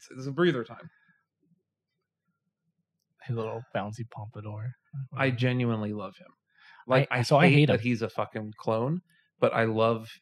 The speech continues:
Speaker 1: I love the expressions of all three of these new Pokemon that
Speaker 2: I,
Speaker 1: have been shown.
Speaker 2: I hate. He's my least favorite one.
Speaker 1: He's your least favorite.
Speaker 2: Like,
Speaker 1: Ooh,
Speaker 2: if,
Speaker 1: wow.
Speaker 2: if you, he looks like a fan mon to me. So does Small, Smoliv, though.
Speaker 1: Okay.
Speaker 2: I gotta say.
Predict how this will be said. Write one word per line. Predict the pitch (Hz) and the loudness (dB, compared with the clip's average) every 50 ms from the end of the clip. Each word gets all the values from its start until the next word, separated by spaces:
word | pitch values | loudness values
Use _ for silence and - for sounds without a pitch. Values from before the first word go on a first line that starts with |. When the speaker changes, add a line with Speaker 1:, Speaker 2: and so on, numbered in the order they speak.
| - - - 107 98 - - - - | -20 -20 -20 -20 -20 -20 -12 -4 -2
Speaker 1:
I | 123 | -2
love | 120 127 131 131 139 160 175 180 175 - - _ _ _ _ _ _ _ _ | 0 2 2 4 4 4 2 0 -4 -12 -18 _ _ _ _ _ _ _ _
the | - 135 | -4 -2
expressions | 127 127 - - 131 120 120 - 113 110 - | -2 -4 -4 -2 -2 -2 -2 -2 -8 -10 -10
of | - 107 95 | -10 -12 -8
all | - 107 110 110 - | -6 -6 -6 -4 -4
three | - 113 110 | -6 -6 -6
of | 104 | -6
these | 107 101 - | -8 -10 -10
new | 120 110 107 | -10 -12 -10
Pokemon | - 117 113 - - - - | -10 -12 -14 -12 -14 -16 -12
that | - - | -8 -6
Speaker 2:
I, | 120 | -6
Speaker 1:
have | - | -6
been | - 110 | -6 -8
shown. | 117 - - 123 131 143 _ - | -16 -16 -16 -16 -18 -20 _ -10
Speaker 2:
I | - 113 | -6 -4
hate. | 117 - 113 110 - _ - - _ _ _ 139 127 | -4 -4 -4 -6 -8 _ -20 -20 _ _ _ -8 -4
He's | 123 127 120 | -2 -2 0
my | 123 117 113 110 | 0 -2 -2 -4
least | 110 110 107 - | -4 -6 -8 -10
favorite | - 113 110 107 - | -10 -12 -12 -12 -12
one. | - - 131 - | -14 -14 -12 -8
Speaker 1:
He's | - 131 120 | -6 -4 -2
your | 120 117 | -2 -2
least | 107 117 120 - - | -2 -4 -6 -6 -2
favorite. | - 127 123 117 98 98 - _ - | 2 2 2 2 0 -4 -10 _ 4
Speaker 2:
Like, | 135 131 | 6 6
Speaker 1:
Ooh, | 139 147 135 | 8 8 8
Speaker 2:
if, | 151 139 | 6 6
Speaker 1:
wow. | 123 110 113 110 - - - _ - | 4 4 0 0 -2 -4 -8 _ 2
Speaker 2:
if | 151 139 - | 2 4 6
you, | 151 147 143 151 - _ _ - - - - _ | 6 4 4 4 -2 _ _ -20 -20 -20 -18 _
he | - 156 156 | 2 4 6
looks | 160 165 160 - | 6 6 4 2
like | 160 - | -2 -2
a | 131 123 | -2 -2
fan | - 123 113 110 110 | -2 -4 -4 -4 -4
mon | 107 104 107 107 113 - | -6 -8 -8 -8 -8 -8
to | 117 | -8
me. | 104 101 101 - _ | -8 -8 -8 -10 _
So | - - 170 | 0 2 4
does | 175 185 165 143 - - - - - | 6 6 4 2 2 -4 -16 -16 -14
Small, | - - 135 120 113 113 110 101 - - - | -8 0 2 4 4 4 4 2 0 -4 -4
Smoliv, | 131 120 107 95 95 95 101 104 | -2 0 0 0 0 -2 -6 -8
though. | 92 92 95 107 - _ _ _ _ - - | -8 -6 -6 -8 -10 _ _ _ _ -16 -16
Speaker 1:
Okay. | - - 107 117 131 | -12 -10 -8 -8 -8
Speaker 2:
I | 127 | -10
gotta | 110 98 98 98 | -10 -12 -12 -12
say. | - - 95 | -14 -14 -14